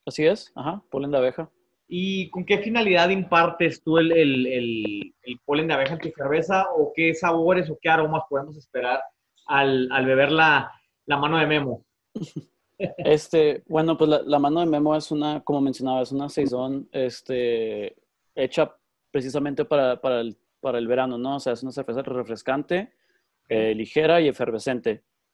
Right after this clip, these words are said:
Speaker 1: Eh, ahora, eso sí, sí, generalmente sí, sí, sí sale fuerte, entre siete y ocho grados más o menos. Entonces no es así de que una cheve que te puedes tomar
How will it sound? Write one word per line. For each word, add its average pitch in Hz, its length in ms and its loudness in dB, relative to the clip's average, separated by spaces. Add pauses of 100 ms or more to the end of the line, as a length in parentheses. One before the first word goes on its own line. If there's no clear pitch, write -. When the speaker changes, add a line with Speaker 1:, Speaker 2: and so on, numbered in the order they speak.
(340)
Speaker 1:
Eh, 120 480 4
ahora, 120 480 2 (800)
eso 147 260 0
sí, 190 200 -2
sí, 151 540 -4
generalmente 147 640 -2
sí, 151 320 -8
sí, 143 280 -8
sí 151 220 -6
sale 151 320 0
fuerte, 151 800 -4
entre 139 400 -6
siete 156 420 -4
y - 20 4
ocho 151 260 -2
grados 135 400 0
más 131 200 -12
o 127 40 -12
menos. 139 440 -8 (440)
Entonces 147 140 -6
no 156 120 0
es 143 60 -2
así 143 180 -2
de 143 120 2
que 143 100 -4
una 127 160 -4
cheve 131 240 -2
que 135 60 -6
te 127 100 -2
puedes 113 220 -4
tomar 101 420 -6